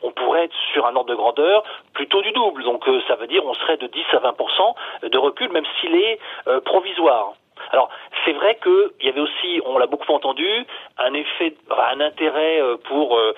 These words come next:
euh, la pièce supplémentaire, euh, euh, aller vivre en, loin des centres-villes grâce au télétravail, et cetera. Euh, bon, ça veut pas dire que ça va se traduire en acte d'achat. Hein, quand vous faites un achat immobilier, euh, vous vous demandez, est-ce que mon entreprise, euh, va faire faillite ? Est-ce que je vais toujours avoir mon,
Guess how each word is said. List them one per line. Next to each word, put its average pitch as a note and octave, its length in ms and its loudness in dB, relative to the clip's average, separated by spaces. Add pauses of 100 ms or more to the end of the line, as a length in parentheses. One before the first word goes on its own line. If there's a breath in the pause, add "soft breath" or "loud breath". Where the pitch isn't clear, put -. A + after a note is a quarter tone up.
(220 loud breath)
euh, A2+ 240 2
la A#2 100 0
pièce C#3+ 220 -2
supplémentaire, E3 960 0
euh, B2 240 2 (260 loud breath)
euh, A#2 440 2 (200 loud breath)
aller B2+ 240 2
vivre C#3 300 -4
en, C3 280 2
loin C#3 260 2
des C#3+ 180 -2
centres-villes C#3 520 -2
grâce - 240 -2
au C#3 60 2
télétravail, B2 460 0
et A#2 100 -8
cetera. - 340 2 (400 loud breath)
Euh, A#2+ 440 2
bon, C#3 220 2
ça D#3 80 4
veut D3+ 100 2
pas E3+ 160 2
dire G3 180 0
que - 120 -6
ça - 80 -4
va D3+ 120 0
se - 60 -12
traduire E3 420 -2
en C#3+ 120 2
acte D3 240 -2
d'achat. E3 420 2 (300 loud breath)
Hein, B2+ 180 -2
quand C#3 120 0
vous C#3 120 -4
faites D3+ 220 -2
un B2+ 100 0
achat B2+ 260 0
immobilier, C3+ 680 0 (240 loud breath)
euh, B2+ 340 4
vous C3+ 120 0
vous D3+ 120 0
demandez, D3+ 500 2
est-ce D3 180 -8
que F3 100 -2
mon D3+ 180 0
entreprise, D3+ 720 -2
euh, B2 240 2
va C3 80 2
faire - 200 -4
faillite ? E3+ 540 -2
Est-ce C#3+ 340 0
que D#3 200 0
je C3 140 -2
vais C3 300 0
toujours C#3 280 0
avoir C3+ 240 0
mon, A#2+ 240 2